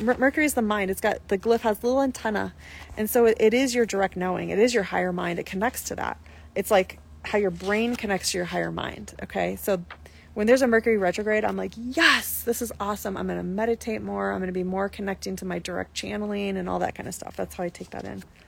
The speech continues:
Okay. Um, May. Okay. So again, we, we'll be through eclipse season,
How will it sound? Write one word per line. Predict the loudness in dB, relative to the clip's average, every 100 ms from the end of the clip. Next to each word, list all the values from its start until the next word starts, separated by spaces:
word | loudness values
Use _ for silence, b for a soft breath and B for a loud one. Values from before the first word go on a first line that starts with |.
| B B B B B B -10
Okay. | -6 -6 -8 -18 -20 -18 -20 -20 -20 -20 -20 -20 -12 -10 -10 -12 -16 -16 -12 -6
Um, | -2 2 2 2 -2 -2 -4 -4 -4 -6 -6 -6 -6 -8 -4 0 4
May. | 4 4 0 -6 -10 -10 -8 -10 -14 -20 -18 -18 -18 -20 -20 -18 -18 -6 -6 -6 -20 -20 -14 -12 -14 -16 -20 B B B B B B B B B B B -12
Okay. | -2 -2 -2 -10 B B B B B -20 -16 -16 -2
So | 0
again, | 4 4 4 0
we, | -2 -2
we'll | 0 -2
be | -2 -6
through | -6 -4 0 2
eclipse | 0 0 -2 -4
season, | -8 -6 -6 -6